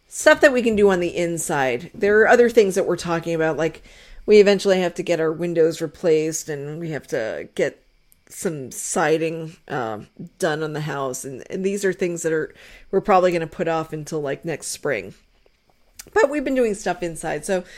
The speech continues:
we painted our living room back in May, and I finally, finally got, got my prints up on the wall. We have all these, um, Godzilla prints. One's an actual, like, uh,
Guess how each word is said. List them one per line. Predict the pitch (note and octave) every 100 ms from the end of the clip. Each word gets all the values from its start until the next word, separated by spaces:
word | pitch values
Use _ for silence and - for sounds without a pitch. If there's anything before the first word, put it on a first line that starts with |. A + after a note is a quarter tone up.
| - - -
we | G3
painted | B3+ B3 A#3
our | A3 G3+
living | F3+ F3 E3
room | E3+ E3+ E3 E3 _ _ _ _ _ _
back | F3+ D#3 E3
in | D3+
May, | D3+ C#3+ D3+ D#3 D3
and | C#3+ D3+
I |
finally, | D#3 - G#3+ A3+ E3+ C#3 - _ -
finally | B3+ C#4 G3 C#3+ _ _ _
got, | G#3+ G3+ - _ _ -
got | G3 F#3+
my | E3
prints | - C4 A3
up | E3+ D#3
on | D#3
the |
wall. | D3+ C#3 C3 - _ _ _ - _
We | G3 F3+
have | E3+
all | F3 F3+ F3
these, | E3+ E3+ E3+ D#3+ - _ _ _ _ _ _ _ _ _
um, | F#3 E3+ E3 D#3+ D3
Godzilla | - E3+ D#3 E3 F3
prints. | - E3+ E3 -
One's | E3 F3+ G3 F#3 E3
an | E3+
actual, | F3 - D#3+ E3 D#3+
like, | D#3 D#3+ -
uh, | D#3 B2+